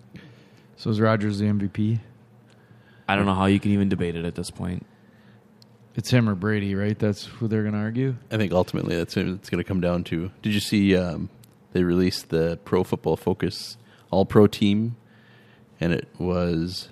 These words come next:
Speaker 3: Brady first team, Joe Burrow second team, <laughs> and then Rodgers didn't make, make the cut.
Speaker 1: Really?
Speaker 3: Like, oh, okay.
Speaker 1: Wow.
Speaker 3: Sud-,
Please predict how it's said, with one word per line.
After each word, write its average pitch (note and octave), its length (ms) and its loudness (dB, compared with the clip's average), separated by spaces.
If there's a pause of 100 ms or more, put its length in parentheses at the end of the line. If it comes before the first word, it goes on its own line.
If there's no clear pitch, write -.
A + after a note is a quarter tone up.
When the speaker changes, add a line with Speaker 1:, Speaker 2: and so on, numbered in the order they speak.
(140)
Speaker 3:
Brady F#2+ 220 4
first G2 360 4
team, F#2+ 460 2 (520)
Joe F2 180 2
Burrow F2+ 320 4
second G2+ 380 0
team, G#2 280 2 (400)
<laughs> - 440 -20
and E2 120 4
then E2 140 4
Rodgers E2+ 320 4
didn't E2+ 240 0
make, E2 240 -2 (300)
make F#2 160 0
the G2 60 -4
cut. - 380 -4 (360)
Speaker 1:
Really? A#2+ 380 0 (500)
Speaker 3:
Like, F2 200 2
oh, A2 240 6
okay. G2 340 0 (200)
Speaker 1:
Wow. F#2+ 320 -4 (1400)
Speaker 3:
Sud-, G2 220 -2